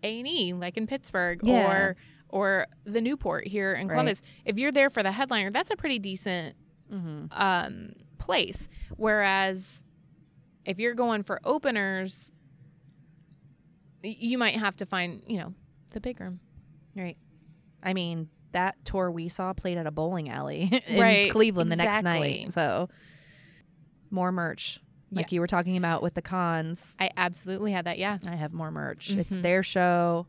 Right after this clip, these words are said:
Speaker 2: They're gonna have the biggest merch table and the most stuff for ya.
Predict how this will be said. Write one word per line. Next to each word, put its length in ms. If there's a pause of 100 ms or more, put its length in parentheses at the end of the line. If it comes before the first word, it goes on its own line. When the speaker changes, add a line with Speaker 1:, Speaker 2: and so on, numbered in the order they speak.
Speaker 2:
They're 120
gonna 120
have 120
the 120 (140)
biggest 460 (380)
merch 280
table 300
and 140
the 40
most 400 (500)
stuff 640 (580)
for 200
ya. 300